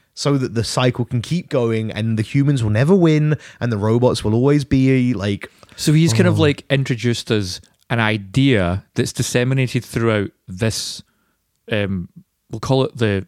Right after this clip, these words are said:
Speaker 2: the drab matrix
Speaker 1: Mm-hmm.
Speaker 2: because it's, everything's so grey and drab.
Speaker 1: Yep, yep, yep.
Speaker 2: So he's an idea that's disseminated by the robots through the drab matrix, with little people almost becoming like a religion, picking that up and going, <gasps> "Oh, that's it, that's the
Speaker 1: The
Speaker 2: thing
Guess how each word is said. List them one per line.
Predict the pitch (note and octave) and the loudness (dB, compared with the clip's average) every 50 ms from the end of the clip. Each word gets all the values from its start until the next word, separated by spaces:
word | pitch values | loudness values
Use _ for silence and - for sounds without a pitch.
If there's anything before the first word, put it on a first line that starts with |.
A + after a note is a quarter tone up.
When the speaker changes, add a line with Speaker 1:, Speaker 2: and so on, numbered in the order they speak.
| _ _ | _ _
Speaker 2:
the | - G#2 | -4 -4
drab | F2+ - - G2+ G2 G2 G2+ G2 - - | -4 -2 -2 -2 0 0 -2 -4 -4 -6
matrix | G2 E2 E2+ - - - E2 - - - - - | -6 -6 -6 -8 -10 -10 -10 -10 -10 -14 -12 -10
Speaker 1:
Mm-hmm. | F2 F2+ | -10 -8
Speaker 2:
because | F2 G2+ G#2 F2+ | -4 -4 -2 -2
it's, | F#2+ - - - | -4 -6 -8 -8
everything's | - A2 G2+ F#2+ - G2 F#2 - | -8 -8 -8 -6 -4 -4 -4 -4
so | - G2 | -6 -6
grey | E2+ E2+ G#2 G#2 G2+ F#2 F2 | -4 -2 -2 0 0 0 -2
and | E2+ E2+ | -2 -4
drab. | F2 G2 F#2 F2+ F2 F2 - | -4 -2 -2 -4 -4 -6 -10
Speaker 1:
Yep, | - - | -12 -14
yep, | E2 D2 | -12 -10
yep. | F2 G2 - | -10 -12 -8
Speaker 2:
So | - - B2+ A#2 - | -2 0 0 0 0
he's | - - C#3+ C#3+ D3 | 0 0 0 2 2
an | D3 | 2
idea | C#3 C3+ B2+ B2 A#2+ A2+ | 2 2 2 2 2 0
that's | A2+ - - | 0 -2 -4
disseminated | B2 A2+ - - C3+ C#3 D3 D3 D3 D3 C#3 - D3 B2 | -4 -2 0 2 2 2 2 2 2 2 0 0 0 0
by | A2+ A2+ A2+ | 2 2 2
the | A2+ G#2+ | 2 2
robots | G#2+ A2+ A2+ F#2+ G2 F#2+ F#2+ - - - | 2 0 0 0 0 -2 -2 -2 -6 -8
through | - - G#2+ G2 | -6 -4 -2 -2
the | G#2 | -2
drab | F#2 - G#2+ G2 G#2+ - | -2 -2 -4 -4 -4 -2
matrix, | - F2+ E2 - - - F2 D2 - - - - - - - - - - - - - | -4 -4 -4 -4 -8 -10 -12 -12 -12 -14 -16 -18 -18 -20 -20 -20 -20 -20 -14 -8 -4
with | A2+ G#2 A2 | -4 0 2
little | A2+ C3 D3+ C3 | 2 2 2 0
people | - - C3+ A#2 - B2+ A#2 A2 G#2+ F#2+ - - - - | 0 0 -2 0 0 0 0 0 -2 -4 -6 -12 -8 -2
almost | - B2+ C3 C3 C3 - | 0 2 4 4 2 2
becoming | - A#2+ - B2+ A2+ A2+ | 0 0 2 2 2 2
like | A2 G2+ G2 - | 2 2 0 0
a | G2+ | 0
religion, | F#2+ G2 G2 G#2+ A2 G#2+ - - F#2+ F2 F#2 F#2 - | 0 2 2 2 0 0 0 0 0 0 0 -2 0
picking | - A#2 A2 - - A#2 | 0 0 0 0 0 -2
that | A2 G#2+ | 0 0
up | G#2 - | -2 -2
and | A#2+ | 0
going, | G#2+ G#2+ G2 | 0 -2 -2
<gasps> | - | -2
"Oh, | - - G#2+ A#2 A#2+ G#2+ - _ _ - | -4 -4 -4 -4 -6 -8 -12 _ _ -2
that's | A2+ A2+ B2+ - - - | -2 -2 -2 -4 -2 0
it, | C#3 C3+ C3 - | 0 0 0 0
that's | - A#2+ - - | -2 -4 -4 -2
the | - B2+ | -2 0
Speaker 1:
The | B2 | 0
Speaker 2:
thing | C3 C3+ | 2 2